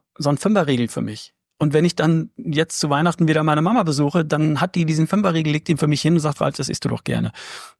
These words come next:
Und dann, dann esse ich den auch <laughs> auf zwei Tage verteilt. Also, wie gesagt, alles, was, was Leute für toll finden, gönne ich mir auch hin und wieder als kleiner Luxus und das ist überhaupt kein Problem.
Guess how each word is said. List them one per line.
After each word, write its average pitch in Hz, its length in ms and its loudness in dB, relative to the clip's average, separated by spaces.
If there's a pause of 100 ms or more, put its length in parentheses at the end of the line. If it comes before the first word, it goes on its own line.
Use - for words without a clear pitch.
(120)
Und 151 120 2
dann, 147 260 0 (300)
dann 160 140 -2
esse 180 180 0
ich - 60 -4
den 120 180 0
auch 117 280 -2
<laughs> - 0 -
auf 160 140 -2
zwei 135 200 -2
Tage 123 280 0
verteilt. 117 500 -2
Also, 165 160 0 (640)
wie 180 80 4
gesagt, 131 320 0
alles, 214 260 0
was, 185 320 -2 (100)
was 165 260 -2
Leute 170 480 2
für 147 360 0
toll 175 200 0
finden, 170 540 0
gönne 165 180 4
ich - 100 -6
mir 165 180 2
auch 151 320 -4 (400)
hin 165 160 2
und 151 160 0
wieder 190 340 2
als - 140 -8
kleiner 147 280 2
Luxus 175 520 0
und 135 180 0
das 135 120 0
ist 139 140 -4
überhaupt 131 360 0
kein 117 160 -4
Problem. - 380 -8